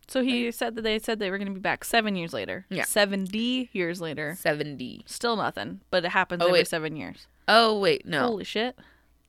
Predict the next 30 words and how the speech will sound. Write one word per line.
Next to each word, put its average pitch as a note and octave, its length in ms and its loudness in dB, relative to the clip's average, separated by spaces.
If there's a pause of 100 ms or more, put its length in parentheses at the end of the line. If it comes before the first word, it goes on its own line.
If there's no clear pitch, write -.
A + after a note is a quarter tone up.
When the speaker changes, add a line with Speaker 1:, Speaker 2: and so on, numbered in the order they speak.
(320)
Speaker 2:
How? F3+ 300 -4 (120)
Oh, E3+ 240 8
wait. C3+ 300 -2
Speaker 1:
The G3+ 100 -2
Speaker 2:
I F3+ 100 10
Speaker 1:
light. G3 80 4
Speaker 2:
think A3 240 2 (240)
I D#3+ 440 4 (200)
misinterpreted B2+ 960 -8
the G2+ 300 -14 (380)
stuff - 340 -2
and - 140 -12
tried G#2+ 180 -8
to. - 80 -10 (400)
Seventh, - 960 2 (240)
seven, F#3+ 640 4
seven F#3 460 6
years B2 220 -8
later. - 300 -8 (220)
My C3 160 -2
bad. - 280 -4 (320)
Seven D3+ 360 0
years A#2 180 -6
later. - 300 -4
That B2 180 -4
makes A#2 180 -4
sense. - 300 -12
Speaker 1:
Ah. - 300 -20
Speaker 2:
Eighteen E3+ 320 4
sixty-two. C3+ 600 -4